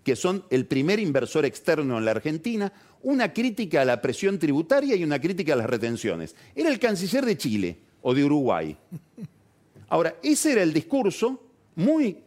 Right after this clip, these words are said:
aceptable, muy coherente, del canciller de la Argentina hablando para alguien que lo está escuchando en New York, que lo está escuchando también acá, porque las redes hacen que nos escuchemos todos en todos lados. Eso sí,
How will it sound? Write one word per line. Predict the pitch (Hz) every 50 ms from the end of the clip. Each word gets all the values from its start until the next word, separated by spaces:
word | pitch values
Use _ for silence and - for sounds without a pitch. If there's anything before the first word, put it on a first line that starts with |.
| _ _ _ _ _ _ _ _ _ _ _ -
aceptable, | 131 127 - 185 180 - 320 320 285 220 170
muy | 156 170 202
coherente, | 175 - 208 214 202 202 196 202 190 - 277 247 -
del | 143 131 156 156 -
canciller | 175 160 147 156 165 143 214 254 247
de | 247 226
la | 208
Argentina | 202 202 - 185 180 170 226 233 240 247 254 233 - - _ _ _ _ _ _ _ _ _ _ _ _
hablando | - 170 180 214 240 269 277 269 262 240 254 240 - -
para | - 175 165 165 180 202
alguien | 233 240 226 240 233 202
que | 143 - 160
lo | 147 143
está | 135 - - - 202
escuchando | - - - 170 - - 214 214 208 196 175
en | 160 147
New | 143 156
York, | 208 226 190 127 117 -
que | - 190
lo | 190
está | 175 - 269
escuchando | 254 - 202 - 196 196 180 170
también | 139 131 127 131 143 139
acá, | 156 151 - 254 196 120
porque | 123 113 101 123
las | 120 113
redes | 120 160 185 180 151 -
hacen | 151 - 151 127 104
que | 127 117
nos | 104 113 -
escuchemos | - 104 - 123 - 156 165 147 -
todos | - 185 175 151 -
en | 131 110
todos | - 147 131 123 190
lados. | 208 160 117 98 87 80 - - _ _ _ _ _ _ _ _ _ _ _ _ _ _ _ _ _ _ _ _ _ _ _ _ _ _ _ _ _ _ _ _ _ _ _ _ _ _ _ _ _ _ _ _ _ _ _ _ _ _ _ _ _ _ _ _ _ _
Eso | 220 233 233 - - 240 202
sí, | - - - 110 87 78 69 -